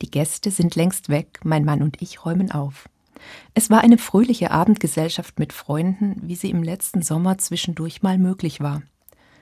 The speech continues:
Mein Mann Michael verschwindet ins Esszimmer. „Ich schiebe die Tischplatte mal wieder zusammen.“ „Lass doch“, rufe ich ihm nach.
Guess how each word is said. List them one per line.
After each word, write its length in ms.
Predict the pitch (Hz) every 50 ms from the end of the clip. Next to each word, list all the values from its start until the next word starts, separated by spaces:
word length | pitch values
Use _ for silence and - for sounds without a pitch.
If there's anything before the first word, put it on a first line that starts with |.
| _ _ _ _ _ _ _ -
Mein 180 | 156 147 151
Mann 220 | 147 143 151 160 156
Michael 400 | 165 - - 214 190 202 208 208
verschwindet 500 | - 190 - - 160 165 180 190 190 190
ins 160 | 185 185 -
Esszimmer. 640 | - 160 160 - - - - 151 139 143 147 151 - - - - - - - - _
„Ich 200 | - 240 240 -
schiebe 260 | - 269 294 294 311
die 120 | 247 240 220
Tischplatte 500 | - 302 - - - 220 190 185 - 175
mal 180 | 170 156 156
wieder 220 | 151 165 151 156 151
zusammen.“ 560 | - 151 139 147 143 139 143 143 147 - - _ _ _ _ _ _ _ _ _ _ _ _ _ _ _
„Lass 300 | 240 285 392 - - -
doch“, 340 | - 170 160 - - -
rufe 220 | - 175 165 - 185
ich 100 | 185 -
ihm 140 | 175 170 160
nach. 340 | 156 151 156 156 - -